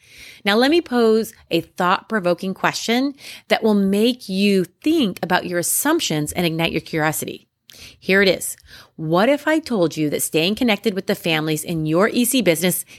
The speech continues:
isn't just about building relationships, that it is that secret to unlocking a whole new level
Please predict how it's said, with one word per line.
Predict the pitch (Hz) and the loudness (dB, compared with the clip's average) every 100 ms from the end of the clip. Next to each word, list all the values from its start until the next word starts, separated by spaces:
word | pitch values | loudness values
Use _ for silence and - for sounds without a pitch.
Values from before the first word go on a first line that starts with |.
| - - | -16 -6
isn't | 185 254 254 180 | -4 -2 -4 -4
just | - 202 196 - | -4 -2 0 -2
about | 170 156 170 - - | 0 -2 -2 -4 -4
building | 156 147 170 | -4 0 0
relationships, | 202 208 220 247 240 - - - - - - - - - - | 0 2 2 2 0 0 -2 -4 -8 -8 -10 -12 -12 -20 -4
that | 196 | 0
it | 202 - | 0 0
is | - 202 190 | 0 0 0
that | 196 - | -4 -4
secret | - - 294 - 185 - | -6 -2 0 2 0 -2
to | - | -6
unlocking | 190 185 160 208 - | -2 2 2 0 -2
a | - 226 | -2 -2
whole | 220 233 294 320 320 285 | -2 2 4 6 4 4
new | 254 | 2
level | 214 180 180 254 277 | 4 4 4 2 0